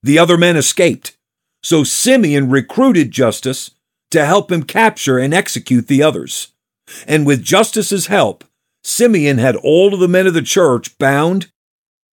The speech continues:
put in a human pile, and burned to death. But as Simeon watched the bodies of these Christian men go up in flames,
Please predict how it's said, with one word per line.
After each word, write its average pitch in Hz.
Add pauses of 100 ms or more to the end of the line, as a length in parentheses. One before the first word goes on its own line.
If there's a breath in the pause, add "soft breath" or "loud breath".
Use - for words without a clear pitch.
put 180
in 185
a 185
human 180
pile, 113 (640)
and 127
burned 139
to 113
death. 92 (520)
But 170
as 151
Simeon 220
watched 180
the 135
bodies 143
of 120
these 151
Christian 139
men 120
go 123
up 131
in 110
flames, 101